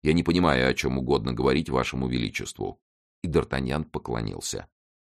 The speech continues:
"Ступайте", — сказала королева с очаровательнейшей улыбкой. "Ступайте и возвращайтесь в полночь". Движением руки она отпустила Д'Артаньяна, и он удалился. Но, выходя, он бросил взгляд на портьеру, из-за которой появилась королева,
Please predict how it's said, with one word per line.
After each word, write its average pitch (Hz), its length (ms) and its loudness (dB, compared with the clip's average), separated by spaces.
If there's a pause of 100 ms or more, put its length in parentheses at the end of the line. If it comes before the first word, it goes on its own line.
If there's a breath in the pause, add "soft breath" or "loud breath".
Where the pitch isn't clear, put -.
"Ступайте", — 107 540 2
сказала 62 400 -2
королева 67 440 0
с 67 120 -4
очаровательнейшей 64 920 -2
улыбкой. 57 560 -4 (220)
"Ступайте 104 840 0 (300)
и 87 100 4
возвращайтесь 69 920 0
в - 140 -14
полночь". 50 520 -2 (960)
Движением 117 540 8
руки 110 220 4
она 104 180 4
отпустила 71 500 0
Д'Артаньяна, 95 680 2
и 85 80 -4
он 82 140 4
удалился. 62 640 0 (120)
Но, 85 220 4
выходя, 78 520 2
он 78 120 -2
бросил 71 360 2
взгляд 60 400 0
на 67 80 -4
портьеру, 67 580 0
из-за 53 300 -4
которой 69 360 -2
появилась 62 500 -2
королева, 62 640 0